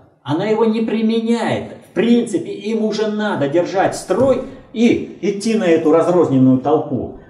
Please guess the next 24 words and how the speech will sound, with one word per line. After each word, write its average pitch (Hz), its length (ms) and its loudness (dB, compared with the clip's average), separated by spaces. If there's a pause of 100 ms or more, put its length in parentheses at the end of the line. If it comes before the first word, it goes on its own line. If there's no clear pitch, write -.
А 208 320 0
они 269 520 2 (300)
вот 214 280 0
так 185 180 2
шаляй-валяй 175 880 2
ходят, - 520 0 (460)
и 180 640 2 (420)
то 262 180 6
сюда, 185 460 0
то 247 240 4
туда, - 600 0 (260)
так 180 160 -2
же, 143 140 -8
как - 180 -8
толпа 156 400 -6
мигрирует. 117 720 -4 (1400)
Но 139 240 2
это 160 320 4
допустимо 143 800 -2
только 147 400 -2
тогда, 139 720 -2 (260)
когда 151 480 2
идет 160 280 0
выхлоп 135 800 0